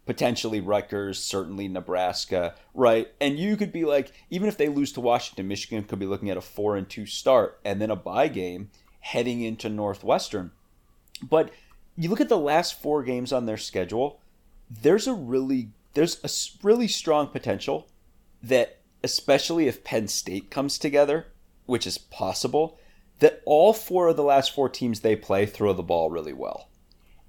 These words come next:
And Michigan's not good at defending the pass. So I don't, like, the, the chance of them putting up a bunch of points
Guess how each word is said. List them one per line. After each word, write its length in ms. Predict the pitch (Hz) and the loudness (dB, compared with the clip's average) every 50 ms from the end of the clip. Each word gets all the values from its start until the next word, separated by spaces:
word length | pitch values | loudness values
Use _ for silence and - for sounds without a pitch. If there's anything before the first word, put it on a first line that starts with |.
| _ - | _ -2
And 160 | 123 131 131 | 0 2 2
Michigan's 720 | 143 147 - - 131 147 151 139 127 - - - - - - - | 2 2 2 0 0 2 2 2 2 0 -2 -2 -2 -4 -4 -2
not 240 | 123 131 131 - - | 0 0 0 -2 -2
good 160 | 127 123 117 | 0 0 0
at 160 | 110 110 - | -2 -4 -6
defending 400 | - 104 - 113 110 107 110 107 | -8 -4 0 0 0 0 -2 -4
the 80 | 101 98 | -6 -6
pass. 540 | - 123 135 135 - - - - - - - _ _ - - _ _ _ _ - - | -4 -4 -4 -4 -4 -6 -8 -10 -10 -12 -16 _ _ -20 -20 _ _ _ _ -20 -14
So 720 | - - - - - 143 135 131 131 127 123 120 113 - - _ _ _ _ _ _ _ - | -8 -4 0 6 8 10 10 10 10 8 6 4 0 -4 -10 _ _ _ _ _ _ _ 6
I 120 | 131 135 | 6 8
don't, 400 | 131 143 143 147 147 143 135 131 - _ _ | 8 8 6 6 4 2 0 -2 -8 _ _
like, 380 | 139 139 127 123 107 - - - - _ _ _ _ _ _ - 110 104 | 4 4 6 6 4 0 -10 -20 -20 _ _ _ _ _ _ -16 -4 4
the, 500 | 127 135 131 127 123 120 120 113 - - - _ _ _ _ _ _ _ _ _ - | 6 8 10 10 10 8 8 6 4 -2 -8 _ _ _ _ _ _ _ _ _ -16
the 260 | 135 110 123 135 127 - | -14 -10 -8 -10 -10 -10
chance 640 | - - - - - - 156 151 156 165 160 - - - | -6 -4 -4 -2 0 2 2 2 2 2 0 -2 -2 0
of 220 | 135 135 123 117 | 0 0 0 -2
them 240 | - 113 127 135 131 | -2 -2 -2 -2 -2
putting 400 | - - - 156 143 139 131 139 | -6 -4 -4 -2 -2 0 2 2
up 140 | - - 110 | 2 2 0
a 40 | |
bunch 280 | 101 90 113 117 - - | -2 0 -2 -2 0 -4
of 120 | 107 92 | -6 -6
points 440 | - - - 135 120 110 104 - - | -4 -2 -2 0 0 0 -2 -6 -10